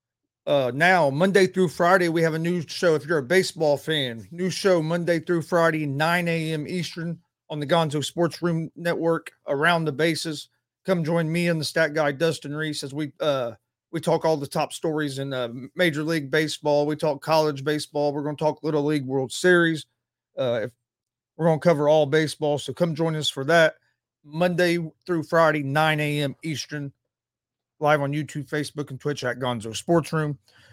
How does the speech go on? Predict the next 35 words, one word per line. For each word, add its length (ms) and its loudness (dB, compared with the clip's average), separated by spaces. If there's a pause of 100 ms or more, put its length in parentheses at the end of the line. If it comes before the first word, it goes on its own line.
You 80 -2
can 100 4
also 260 4
find 240 2
me 60 0
at 100 2
one 240 2
P 160 -4
M 140 -2
Eastern 460 -4 (240)
on 140 -2
the 180 -4 (160)
All 160 4
Sports, 340 -4
All 140 2
Plays 300 0
Network, 440 -2 (180)
uh, 300 -4
A$ap 460 0
Sports 320 -2
Network, 400 0 (960)
with, 280 2
uh, 140 2
the 140 0
A$ap 420 2
Afternoon 480 0
Blitz 380 4
at 100 -4
one 220 -2
P 180 -4
M 140 -2
Eastern, 320 -4
Monday 320 -2
through 180 -6
Friday. 560 2